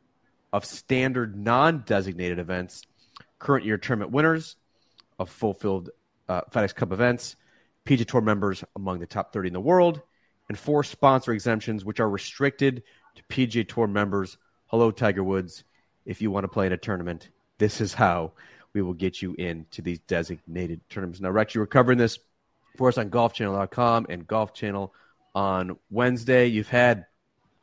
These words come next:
about a day now to digest this news. Good thing,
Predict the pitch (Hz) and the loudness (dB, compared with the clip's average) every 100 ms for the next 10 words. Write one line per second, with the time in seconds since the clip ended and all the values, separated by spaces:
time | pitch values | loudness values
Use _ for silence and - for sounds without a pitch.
0 | - 139 170 160 113 127 120 98 87 82 | -8 8 8 8 4 2 2 -2 -8 -12
1 | - _ _ _ _ 110 110 107 95 104 | -16 _ _ _ _ -4 2 2 2 -2
2 | 98 - 92 - 95 92 87 - _ _ | -4 -6 -8 -6 -8 -6 -8 -14 _ _
3 | _ _ _ - 160 156 165 160 | _ _ _ 2 2 4 4 4